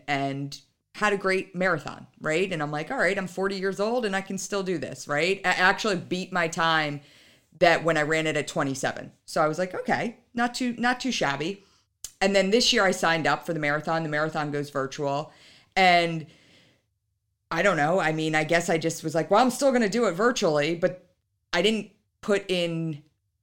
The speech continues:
I don't even wanna say I didn't put in adequate training. Like, I put in zero training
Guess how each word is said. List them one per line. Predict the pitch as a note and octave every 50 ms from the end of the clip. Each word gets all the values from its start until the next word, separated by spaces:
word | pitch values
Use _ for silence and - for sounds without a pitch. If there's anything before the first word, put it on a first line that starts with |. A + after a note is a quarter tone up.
| _ _ _ _ - -
I | F#3 F#3+
don't | G3 G3 F#3+
even | F3+ D#3+ E3+
wanna | D#3+ D#3 D3+
say | D3 - E3+ D#3
I | D#3
didn't | D3+ D#3+ D#3+ D3
put | - F3+ D#3
in | D3 C#3+ C3+ - -
adequate | C#3 D3 D#3+ E3 D3+ - - B2+ -
training. | - C#3+ C3 C3 C3 C3
Like, | C3+ C3+ C3+ - -
I | D#3+
put | D#3+ - G3 E3+
in | D#3+ D3+ C#3+ C3+
zero | B2+ C3 C3 C#3+ C#3 C#3 B2+ A#2+
training | B2+ - - C3 B2 A2+ B2 A#2+ A#2+ C3 C3